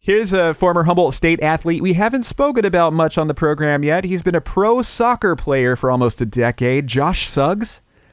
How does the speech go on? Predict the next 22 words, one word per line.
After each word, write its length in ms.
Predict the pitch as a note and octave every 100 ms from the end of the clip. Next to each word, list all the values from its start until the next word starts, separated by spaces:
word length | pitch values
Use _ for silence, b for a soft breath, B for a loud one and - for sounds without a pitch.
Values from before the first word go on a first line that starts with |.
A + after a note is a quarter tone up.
| b _
defender. 680 | F3 A3 - B2 A#2 B2 C3+
I've 140 | - C#3
heard 160 | E3
he's 140 | D3+ B2+
regarded 360 | A#2 B2 A#2+ G#2+
as 120 | G#2+
one 140 | A#2
of 60 | G#2+
the 60 | G2+
best 380 | A2+ A2 -
Lumberjack 540 | G#2+ A2 G#2+ G#2 G2+ -
soccer 300 | G#2+ G2 G#2+
players 480 | - G#2+ G#2 G2 -
ever. 340 | B2 A#2 A2
Graduated 520 | G#2+ B2 C3 C3 A#2+ A2
back 220 | A2+ G#2+
in 80 | G2
twenty 240 | C#3 B2
ten 240 | C#3 B2+
when 100 | G2+
I 160 | A2+ E3+
did. 280 | G#2+ G2